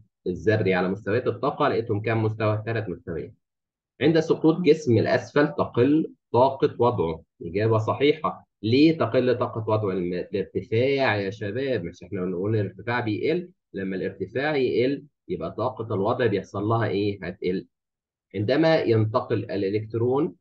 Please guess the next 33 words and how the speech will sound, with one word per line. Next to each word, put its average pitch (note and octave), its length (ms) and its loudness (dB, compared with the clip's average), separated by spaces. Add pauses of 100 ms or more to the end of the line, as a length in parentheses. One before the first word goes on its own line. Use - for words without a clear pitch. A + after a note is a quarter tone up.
(140)
من G2+ 140 -4
مستوى G#2+ 420 -4
الطاقة A2+ 400 -4
الأصلي F#2 500 -6
إلى G2+ 180 -2
مستوى B2 440 0
طاقة A#2 360 0
أعلى A#2+ 360 2
منه، D#3+ 420 0 (240)
تصبح A2+ 380 -6
الذرة A2+ 680 -2
مسارة. - 600 -4 (300)
دي G2+ 240 -4
إجابة G#2 260 -4
صحيحة، C#3 520 -2
إن F2+ 320 -2
مستويات G2 560 -2
الطاقة C3+ 680 -2 (240)
لما A#2 540 4
أتنقل، A#2 680 -2
لما A#2 200 -2
أطلع B2+ 240 -6
من G#2 120 -4
الدور B2 260 -2
الأول A#2 360 -2
إلى - 240 -6
الدور F#2+ 260 -4
الثاني، D#3 540 0 (180)
لازم A2 280 -4
أبذل A#2+ 420 -4
طاقة C3+ 520 -6
أكتر G#2+ 320 -8
وآخد A2 340 -8